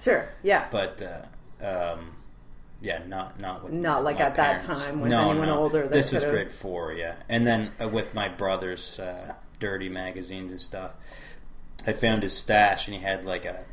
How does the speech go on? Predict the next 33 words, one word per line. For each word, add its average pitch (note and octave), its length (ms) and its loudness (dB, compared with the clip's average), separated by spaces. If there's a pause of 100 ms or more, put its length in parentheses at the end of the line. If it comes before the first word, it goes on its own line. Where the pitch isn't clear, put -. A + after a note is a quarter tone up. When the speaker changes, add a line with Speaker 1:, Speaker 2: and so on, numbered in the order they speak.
Speaker 2:
a G2 100 0
snap G#2+ 560 2
bracelet B2+ 580 0
with G#2+ 140 -8
Speaker 1:
Yeah, B3+ 160 8
Speaker 2:
all, F#3+ 140 4
Speaker 1:
slap A#3 160 8
Speaker 2:
like, C4 80 2
Speaker 1:
bracelet. G#3+ 500 6
Speaker 2:
Yeah, A#2 260 -2
yeah, G2 260 6
he A2+ 140 0
Speaker 1:
Yeah. G#2 120 8
Speaker 2:
had - 100 0
with, G#2 240 0
uh, F#2 320 0 (540)
with G#2 180 -6
all F#2 260 2
different - 380 -4
pictures F2+ 420 -4
of F2 200 -8 (180)
naked F2+ 400 -6
girls. F2 560 -10
It - 80 8
was - 140 0
probably A2 240 2
from, G#2+ 160 -4
like, G2 140 -4
<laughs> - 40 -10
eighties F#2+ 460 -6
Playboys F2+ 600 -10
or F2 60 -14
something. - 380 -12